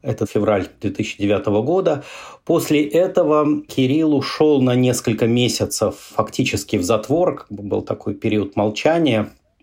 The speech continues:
если я не ошибаюсь, до мая месяца, наверное, приблизительно, когда новый патриарх пытался выстроить программу реформ. Собственно, и реформировалось буквально всё, как бы вот все стороны деятельности церковной администрации подлежали ревизии, оценке, переоценке и перенастройке.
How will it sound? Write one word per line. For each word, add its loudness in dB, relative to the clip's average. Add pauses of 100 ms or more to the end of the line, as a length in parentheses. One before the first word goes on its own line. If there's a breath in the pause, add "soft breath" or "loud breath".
(120)
если -6
я -4
не -4
ошибаюсь, -2
до -4
мая 0
месяца, -2
наверное, -4
приблизительно, -6 (480 loud breath)
когда 2
новый 4
патриарх 0
пытался 0
выстроить 0
программу 2
реформ. 0
Собственно, 2
и 4
реформировалось 2
буквально 2
всё, 0
как -8
бы -6
вот -12
все -4
стороны 0
деятельности -2
церковной 0
администрации 0
подлежали 0
ревизии, 2
оценке, 2
переоценке 2
и 2
перенастройке. 0